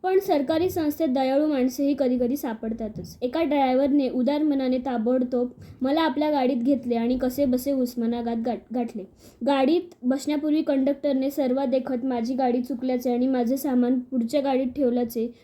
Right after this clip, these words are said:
मोठ्या प्रेमाने जाहीर केल्यामुळे बाकीचे सर्व प्रवासी माझ्याकडे करुणार्द्र मुद्रेने पाहत होते. एकाने काय काय सामान बरोबर होते याची चौकशी केली.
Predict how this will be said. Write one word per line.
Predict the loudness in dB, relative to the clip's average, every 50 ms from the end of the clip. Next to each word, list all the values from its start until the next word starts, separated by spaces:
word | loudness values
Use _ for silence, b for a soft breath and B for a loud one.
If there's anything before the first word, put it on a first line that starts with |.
| B -4
मोठ्या | -2 0 0 0 0
प्रेमाने | 2 2 4 4 4 4 2 2 2 2
जाहीर | 2 2 2 2 0 0 0
केल्यामुळे | 0 0 0 0 0 0 0 0 0
बाकीचे | 0 0 -2 -4 -4 -4 -4 -2
सर्व | 0 0 2 4 4 2
प्रवासी | 2 0 0 0 0 0 0 0 0
माझ्याकडे | 0 2 0 0 0 0 0 0 -2 -2
करुणार्द्र | -2 0 2 4 4 4 4 2 0 -2 0 0 0 0 -2 -4 b b b b b b b -2
मुद्रेने | 0 2 4 4 2 2 0
पाहत | -2 -4 -4 -4 -4 -4 -4
होते. | -4 -6 -6 -8 -12 -14 -16 _ _ _ _ _ _ _ _ _ _ _ _ _ _ 2
एकाने | 2 2 2 2 2 2 2 2 0 -2 b b b b b b _ -6
काय | -4 -2 -2
काय | 0 -2 -2 -2
सामान | 0 0 2 2 4 4 6
बरोबर | 6 6 4 4 4 4 4
होते | 4 4 2 0 0 0
याची | 0 0 0 0 0
चौकशी | 0 0 0 0 0 -4 -4 -4 -6 -4
केली. | -4 -4 -4 -6 -8